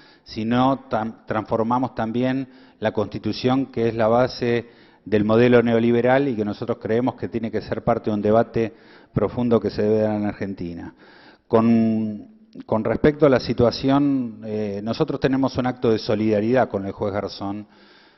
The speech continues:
con respecto a su destitución a partir del proceso de investigación de los crímenes del franquismo. Y la Argentina también está siendo solidaria en ese sentido,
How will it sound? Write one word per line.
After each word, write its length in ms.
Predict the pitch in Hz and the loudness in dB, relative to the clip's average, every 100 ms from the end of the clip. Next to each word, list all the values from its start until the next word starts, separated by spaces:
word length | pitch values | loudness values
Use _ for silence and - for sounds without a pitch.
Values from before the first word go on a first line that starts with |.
| _ | _
con 180 | 110 104 | -10 -6
respecto 440 | 101 - 117 117 | -2 -2 -2 -4
a 40 | 101 | -4
su 400 | - 131 127 127 | 2 2 2 0
destitución 840 | 110 - 107 107 - 120 123 110 | -4 -4 -6 -6 -4 -4 -4 -6
a 140 | 98 - | -8 0
partir 300 | 104 - 117 | 0 2 0
del 140 | 113 | 0
proceso 340 | - 98 117 120 | -2 -4 -6 -6
de 80 | |
investigación 560 | 107 101 110 98 - 117 | -6 -6 -6 -8 -6 -4
de 80 | 110 | -2
los 120 | 95 | -2
crímenes 320 | 113 110 104 | -4 -6 -4
del 140 | 95 87 | -6 -8
franquismo. 720 | 98 101 110 82 - 80 - _ _ _ _ _ _ | -8 -6 -6 -8 -12 -18 -20 _ _ _ _ _ _
Y 80 | 107 | -6
la 80 | 104 | -6
Argentina 480 | 95 107 120 127 120 | -4 -6 -2 -2 0
también 640 | 113 120 143 127 95 87 | 2 4 4 4 0 -10
está 240 | 98 - 101 | -12 -6 -6
siendo 380 | - 117 117 107 | -6 -8 -4 -4
solidaria 640 | - 110 110 123 139 135 | -2 -4 0 2 2 2
en 80 | 120 | -2
ese 220 | 117 117 | -4 -6
sentido, 760 | 113 110 127 127 127 131 135 | -6 -8 -4 0 0 -2 -8